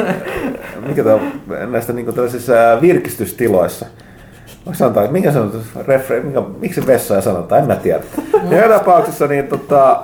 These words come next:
Speaker 1: ö, tota, tota,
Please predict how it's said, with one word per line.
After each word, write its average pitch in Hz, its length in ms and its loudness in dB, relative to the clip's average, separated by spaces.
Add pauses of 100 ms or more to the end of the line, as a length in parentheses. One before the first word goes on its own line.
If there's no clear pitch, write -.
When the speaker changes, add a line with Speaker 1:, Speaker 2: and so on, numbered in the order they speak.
Speaker 1:
ö, 127 320 6 (1900)
tota, 117 280 4
tota, 123 580 2